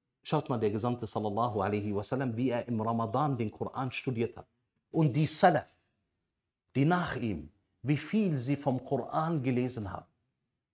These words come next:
Es gibt Überlieferungen, manche Gelehrte sagen, wir haben keine wirklich tatsächliche Überliefererkette dafür,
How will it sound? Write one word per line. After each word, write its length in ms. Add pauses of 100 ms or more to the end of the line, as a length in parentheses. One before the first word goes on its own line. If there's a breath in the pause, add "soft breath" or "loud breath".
(920)
Es 200
gibt 240
Überlieferungen, 800 (440)
manche 340
Gelehrte 380
sagen, 500
wir 200
haben 160
keine 480 (100)
wirklich 480
tatsächliche 560
Überliefererkette 720
dafür, 400